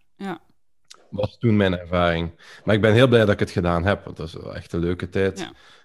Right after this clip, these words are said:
Speaker 2: Eh, leuke collega's, dus, ehm.
Speaker 1: En ondertussen ben je je blijven verdiepen in het, eh, in het natuurlijk bekappen?
Speaker 2: Ja,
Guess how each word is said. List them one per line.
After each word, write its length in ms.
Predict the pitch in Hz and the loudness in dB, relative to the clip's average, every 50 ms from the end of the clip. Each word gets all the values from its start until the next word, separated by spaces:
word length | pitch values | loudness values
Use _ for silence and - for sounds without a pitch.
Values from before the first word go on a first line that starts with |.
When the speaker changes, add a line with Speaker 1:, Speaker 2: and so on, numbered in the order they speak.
| _ _ | _ _
Speaker 2:
Eh, 340 | _ - - 78 76 78 78 | _ -10 -8 -6 -6 -4 -4
leuke 260 | 80 78 85 87 - | -4 -6 -6 -8 -8
collega's, 640 | 82 - 85 82 90 90 90 92 92 90 87 85 - - | -8 -6 -4 -2 -2 -2 -2 -2 -4 -4 -6 -6 -10 -12
dus, 320 | 80 82 80 80 80 82 | -10 -10 -8 -10 -10 -10
ehm. 380 | 80 82 85 82 80 82 80 82 87 - | -8 -8 -6 -6 -8 -8 -10 -12 -10 -6
Speaker 1:
En 100 | 240 240 | -2 0
ondertussen 680 | 247 240 240 226 - - 269 269 - 233 208 196 180 | 2 2 0 0 -2 -4 -4 -2 -2 -2 -2 -2 -2
ben 220 | 170 196 190 185 185 | -2 -2 -2 -2 -2
je 60 | 185 | -4
je 100 | 185 185 | -4 -4
blijven 320 | 185 180 180 185 196 190 | -2 -2 -2 -2 -6 -10
verdiepen 580 | - - 196 214 233 233 - 202 190 185 160 117 | -12 -8 -8 -6 -6 -6 -4 -2 -2 -2 -2 -2
in 140 | 180 185 180 | -2 -4 -4
het, 260 | 175 185 - - - | -4 -6 -8 -10 -10
eh, 500 | 180 180 175 165 165 165 165 165 - - | -8 -8 -6 -6 -6 -6 -6 -8 -8 -6
in 100 | 185 196 | -6 -4
het 140 | 190 190 - | -4 -4 -6
natuurlijk 400 | 190 196 - 220 208 185 180 175 | -8 -8 -6 -6 -6 -8 -8 -12
bekappen? 500 | 185 - - 190 208 - - 320 415 453 - _ _ _ _ | -12 -10 -10 -10 -8 -8 -8 -8 -10 -10 -12 _ _ _ _
Speaker 2:
Ja, 340 | - 135 151 170 - - | 2 4 4 4 4 2